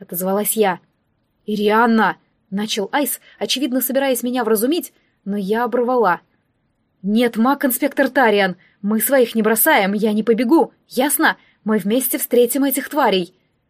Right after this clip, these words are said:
Он явно собирался что-то сказать, но в этот момент один из огненных троллей оказался так близко, что рядом стоящее дерево вспыхнуло и рухнуло прямо перед нами, обдав волной нестерпимого жара и искр.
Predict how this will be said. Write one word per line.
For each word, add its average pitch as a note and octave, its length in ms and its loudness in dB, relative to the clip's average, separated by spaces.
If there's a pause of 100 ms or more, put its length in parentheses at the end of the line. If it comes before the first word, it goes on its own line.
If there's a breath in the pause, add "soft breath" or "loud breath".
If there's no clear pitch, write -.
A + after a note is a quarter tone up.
(540)
Он G#3+ 160 -6
явно G#3 460 -4
собирался B3+ 460 -4
что-то A#3 280 -6
сказать, C4 440 -2 (320 soft breath)
но G3+ 120 -8
в G#3 60 -6
этот C4+ 220 -4
момент B3 460 -4
один A#3+ 340 -4
из A#3 120 -4
огненных A3 400 -2
троллей C4+ 360 -4
оказался A3+ 480 -6
так G3+ 180 -6
близко, B3 440 0 (320 loud breath)
что - 220 -8
рядом A#3 280 -4
стоящее A#3+ 520 -6
дерево A3+ 320 0
вспыхнуло G#3+ 600 -2 (300 soft breath)
и A3 100 0
рухнуло G#3 540 -2
прямо C4+ 440 -2
перед C#4 220 -4
нами, A#3+ 340 0 (380 soft breath)
обдав G3 380 -2
волной A#3+ 340 0
нестерпимого A3+ 720 -2
жара C4+ 320 -2
и A#3+ 260 -6
искр. G#3 360 -2